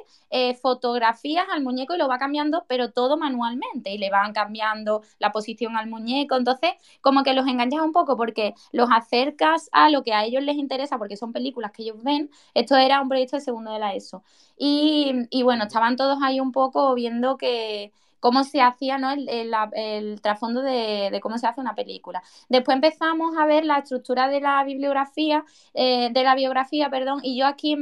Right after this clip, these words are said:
em, trabajé con Life Worksheets. Eh, son unas fichas interactivas que podría haberla montado en un Google Documento, pero decidí, eh, utilizar este recurso y entonces en Life Worksheets,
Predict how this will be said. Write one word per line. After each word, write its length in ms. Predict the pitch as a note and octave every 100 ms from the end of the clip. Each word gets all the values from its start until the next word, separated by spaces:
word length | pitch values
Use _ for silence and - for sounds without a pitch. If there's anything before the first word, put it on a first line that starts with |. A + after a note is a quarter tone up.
| C4+
em, 360 | C4+ C4 B3+
trabajé 460 | B3 A#3 A3+ B3 B3
con 300 | C#4+ C4 A#3+
Life 220 | A3+ A#3+
Worksheets. 680 | G#3 F#3+ - - E3+ - - _ - - _ -
Eh, 240 | F#3+ G3+
son 220 | G3+ G#3+
unas 180 | A#3 A#3+
fichas 280 | B3 A#3 B3
interactivas 880 | B3 B3 A#3+ - C#4 C#4 C#4 D#4 -
que 340 | B3+ A3+ A3
podría 460 | A3 A3+ A#3 B3+ C4
haberla 300 | B3+ B3+ B3+
montado 380 | B3+ B3 B3 B3
en 80 | B3
un 80 |
Google 200 | B3 B3+ B3
Documento, 460 | B3+ C4+ D#4+ D#4
pero 200 | - C4+
decidí, 520 | A3+ A3 A#3 A3+ A#3 A#3+ _ _
eh, 720 | A3+ A#3+ A#3 A#3 A#3 A#3 A#3 -
utilizar 420 | B3 B3 B3 A#3+
este 180 | A#3+ B3
recurso 480 | B3 D4+ D#4+ - F#4+
y 60 | D4+
entonces 280 | B3 B3 B3+
en 100 | B3+
Life 200 | B3+ B3
Worksheets, 600 | C#4 D4+ - E4+ F#4+ -